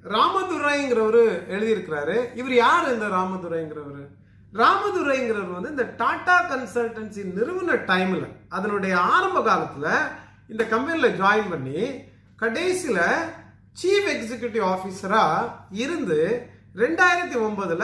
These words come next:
ராமதுரை அவர்கள் வந்து ரிட்டையர்ட் ஆயிருக்காங்க. ஆயிட்டு அதுக்கப்புறம் வந்து டாடா குரூப் கம்பெனில எல்லாம் நிறைய பொசிஷன்ல இன்னும் இருக்காங்க டைரக்டரா. அவர் எழுதின புக்கு தான் இந்த புக்கு.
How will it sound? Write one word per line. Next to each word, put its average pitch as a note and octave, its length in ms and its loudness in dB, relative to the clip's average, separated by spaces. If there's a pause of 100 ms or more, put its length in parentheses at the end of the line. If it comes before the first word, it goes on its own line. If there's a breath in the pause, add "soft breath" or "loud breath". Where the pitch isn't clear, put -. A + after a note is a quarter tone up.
ராமதுரை C4+ 540 2
அவர்கள் F3 360 0
வந்து D#3 220 -6
ரிட்டையர்ட் A#3 400 0
ஆயிருக்காங்க. B2 420 -6 (480 soft breath)
ஆயிட்டு B3+ 260 2
அதுக்கப்புறம் B3 500 2
வந்து A3+ 460 2
டாடா A3+ 240 2
குரூப் G3 280 -4
கம்பெனில F#3 460 -4
எல்லாம் G3+ 240 -2
நிறைய F#3 240 -2
பொசிஷன்ல F#3 640 -4
இன்னும் A3+ 220 0
இருக்காங்க G3 600 2
டைரக்டரா. F#3 520 0 (800 loud breath)
அவர் F4 300 4
எழுதின C#4+ 300 2
புக்கு G3+ 240 -2
தான் G#3+ 140 2
இந்த D3 120 -6
புக்கு. C3 280 -14